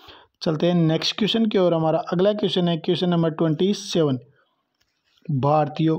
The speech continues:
गोवंश में सबसे लंबा दूध काल कौन सी नस्ल का है? तो हमारे ऑप्शन है, ऑप्शन ए गिर, ऑप्शन बी साहिवाल, ऑप्शन सी रेड सिंधी, ऑप्शन डी है थार पारकर।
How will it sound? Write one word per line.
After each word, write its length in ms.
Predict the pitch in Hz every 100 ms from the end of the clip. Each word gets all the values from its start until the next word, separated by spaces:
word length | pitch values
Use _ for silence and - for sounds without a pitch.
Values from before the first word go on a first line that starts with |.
| 202
गोवंश 420 | 175 160 156 156 -
में 80 | 165
सबसे 360 | - 156 - 180
लंबा 300 | 165 156 160
दूध 240 | 156 156
काल 220 | - 170
कौन 240 | 170 160 156
सी 140 | 175
नस्ल 300 | 165 151 151
का 240 | 143 165 196 190
है? 220 | 170 151 - - - _ _
तो 80 | -
हमारे 260 | 147 156 190
ऑप्शन 320 | 180 185 175 165
है, 120 | 165 - -
ऑप्शन 340 | 160 - 170
ए 80 | 165
गिर, 300 | 151 147 151 156 - _ _ _ - _ -
ऑप्शन 360 | 180 160 180 170
बी 80 | 165
साहिवाल, 600 | 156 165 151 147 151 156 - -
ऑप्शन 340 | 170 160 - 175
सी 180 | 170 170
रेड 280 | 160 165
सिंधी, 380 | 160 170 156 160 - -
ऑप्शन 320 | 160 - 175
डी 100 | 165
है 80 | 185
थार 300 | 180 156 170 170
पारकर। 320 | 156 135 131